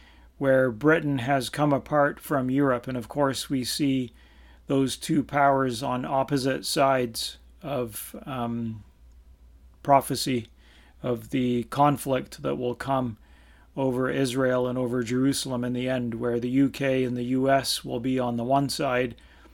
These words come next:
and Europe and Russia will be on the other side. So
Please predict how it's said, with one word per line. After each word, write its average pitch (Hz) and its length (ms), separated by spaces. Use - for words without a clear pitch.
and 120 500
Europe 135 540
and 131 280
Russia 131 500
will 131 200
be 127 160
on 127 160
the 123 120
other 127 220
side. 113 400
So 120 340